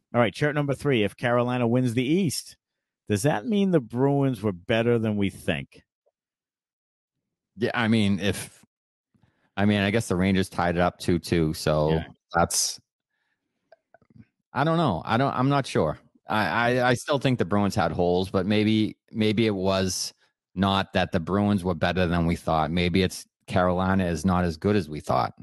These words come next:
Speaker 1: Right. True.
Speaker 2: Maybe, maybe, maybe it's that.
Speaker 1: Which
Speaker 2: Maybe,
Speaker 1: means that
Speaker 2: you know.
Speaker 1: maybe the Bruins aren't, I mean, or just what we thought they were, or
Speaker 2: Right. Maybe the
Speaker 1: not as
Speaker 2: Bruins are
Speaker 1: good.
Speaker 2: more like what we thought they were,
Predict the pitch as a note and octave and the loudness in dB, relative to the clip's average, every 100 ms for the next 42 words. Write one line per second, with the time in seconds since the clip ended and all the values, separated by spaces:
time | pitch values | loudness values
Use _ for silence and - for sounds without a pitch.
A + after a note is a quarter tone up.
0 | - _ D3 A#2+ - _ _ _ - C#3+ | -20 _ -14 -14 -18 _ _ _ -4 -2
1 | A2+ - F#2+ - - - F#2+ F#2+ F#2+ F2+ | -2 -4 -6 -6 -8 -2 0 2 0 -2
2 | E2+ F#2+ F2+ F2 - F#2+ F2+ D2+ - _ | 0 0 2 -2 -2 0 2 0 -4 _
3 | _ A2 G#2 F#2 A#2+ A2 G#2+ G#2 G2 F#2+ | _ -4 2 2 2 -2 -2 0 2 2
4 | G2+ - C3 C#3 F#2 E2+ E2 - _ G2+ | 0 -4 -2 0 0 -2 -4 -10 _ -4
5 | F#2 F2 F2 E2+ F2+ - - G2 F#2+ F#2+ | 0 0 0 -2 -4 -6 -2 0 0 0
6 | G2 G2+ A#2+ A#2 C3+ A2+ F2+ F2 - _ | 0 0 -2 -2 0 0 0 -2 -8 _
7 | - C3 E2 D#2+ A2 A2 A2 F2+ A2+ G#2+ | -2 0 0 -2 0 2 0 0 2 0
8 | - G#2 G2+ G2+ G2+ G2+ G2 F#2 - G#2 | 0 0 0 -2 0 0 0 -2 0 0
9 | G2 F#2+ F2 D#2+ D#2+ E2+ | 2 0 0 2 0 -4